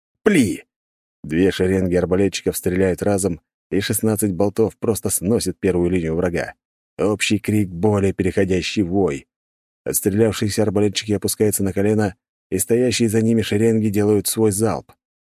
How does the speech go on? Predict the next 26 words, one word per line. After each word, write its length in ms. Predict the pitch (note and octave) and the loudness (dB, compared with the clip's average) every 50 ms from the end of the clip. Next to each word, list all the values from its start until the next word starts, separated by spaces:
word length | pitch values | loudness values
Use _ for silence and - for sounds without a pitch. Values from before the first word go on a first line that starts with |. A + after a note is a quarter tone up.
| _ - | _ -8
Еще 420 | - - - - - G#2+ A#2 A#2 | -6 -4 -2 0 2 4 4 4
шестнадцать 560 | G#2 - A2+ G2+ - - A#2 A2+ G2+ - G2+ - | 2 0 -2 -4 -2 0 0 0 0 -2 -2 -4
стрел 500 | - - F#2+ G#2 G#2+ G#2+ G2+ F#2+ E2+ C2+ | -4 -2 0 2 2 2 2 0 -4 -6
врезается 720 | C2+ C#2+ D#2+ G2 G#2 F#2+ G#2 G#2 G2+ F#2+ F2 - F#2+ F2 E2 | -8 -6 -2 -2 0 2 2 2 2 2 0 0 -2 -2 0
в 20 | |
осатаневшую 760 | F2 F#2 - - F#2+ - G2+ G2+ G#2 G#2 F#2+ - - G2 F#2+ | -2 -2 -2 -2 -2 -2 0 2 2 2 0 0 0 0 0
толпу. 500 | - G2+ G2 F2+ - - F#2+ D2+ B1+ - _ _ _ _ _ _ _ _ _ _ _ _ _ - | 2 0 0 0 0 -2 -2 -2 -2 -6 _ _ _ _ _ _ _ _ _ _ _ _ _ -4
Всадник 440 | - - D2 D2+ D#2 D#2 D#2+ D#2 - | -2 0 2 2 0 0 -4 -6 -6
глядит 320 | D#2+ D#2+ E2 E2+ E2 - - | -6 -6 -2 -2 -2 -2 -2
с 60 | - | 0
лошади 360 | E2+ E2+ D#2+ - E2+ E2+ E2 | 0 0 -2 -2 -4 -4 -4
в 60 | - | -4
снег. 360 | - - G2 E2+ D2 - _ _ _ _ _ _ _ _ - | -2 -2 -2 -2 -2 -4 _ _ _ _ _ _ _ _ -8
Атака 420 | - - - A2 G#2+ G#2+ - G#2 | -6 -2 0 0 0 0 -2 -4
практически 500 | F2+ - - F#2 - G#2+ G2+ - - - | -4 -2 -2 -2 0 0 0 0 0 -2
останавливается, 840 | G2 - - G2+ G#2 A#2 A#2 G#2+ F2+ E2 D#2 C#2+ - - C2 - - _ _ _ _ - | -2 -2 -2 0 0 0 2 0 0 0 -2 -4 -4 -6 -8 -8 -10 _ _ _ _ -8
а 140 | - E2 G2+ | -4 -2 0
над 200 | A2 A2+ G#2+ G2+ | 0 0 0 0
головой 600 | F2+ F2+ G#2 A2 A2 G#2+ A2 A#2+ A#2+ A#2 A2 A2 | 0 0 2 2 2 2 0 2 2 4 4 4
у 20 | |
меня 460 | G2+ G2+ F#2+ G2 G#2 G2+ G2 F#2 F2 | 2 2 2 2 2 0 0 0 0
раздается 480 | E2+ F#2 F2+ F2+ G#2 G#2+ G2+ F#2 - F#2+ | -2 -2 0 2 2 2 2 0 -2 -6
крик 260 | - - G#2 G2+ - | -4 -2 -2 -2 -2
Куранбасы. 760 | - - G#2 G#2+ G#2 G#2+ G#2+ G#2+ G2+ F2 E2 - - C#2+ - - _ _ _ _ _ _ _ _ _ | -2 -2 0 2 2 2 0 0 0 0 -2 -2 -2 -4 -6 -8 _ _ _ _ _ _ _ _ _
«За 240 | - - E3 G3 - | -2 0 2 2 4
мной!» 560 | - D4 - - D#4+ D#4 C4 G#3+ - - - | 2 2 4 4 4 4 2 2 0 -2 -10